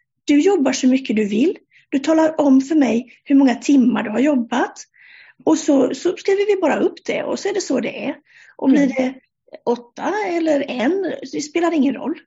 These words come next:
Speaker 2: Nej.
Speaker 1: Vi bara kör. Du kör med det du orkar och vill."
Speaker 2: Mm.
Speaker 1: Och sen så plockade hon av mig på allting som hade en fast deadline. Och så letade hon upp uppgifter som behövde göras, men som inte hade en bestämd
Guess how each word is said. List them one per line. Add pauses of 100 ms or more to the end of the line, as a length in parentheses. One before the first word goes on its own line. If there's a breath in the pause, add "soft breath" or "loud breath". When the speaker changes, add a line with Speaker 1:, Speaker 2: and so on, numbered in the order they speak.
(380)
Speaker 2:
Nej.
Speaker 1:
Vi
bara
kör.
Du
kör
med
det
du
orkar
och
vill." (460 soft breath)
Speaker 2:
Mm.
Speaker 1:
Och
sen
så (160)
plockade
hon
av
mig (400 soft breath)
på
allting
som
hade
en (280)
fast
deadline. (540 soft breath)
Och
så
letade
hon
upp (460 soft breath)
uppgifter (200 soft breath)
som
behövde
göras, (520 soft breath)
men
som
inte
hade
en
bestämd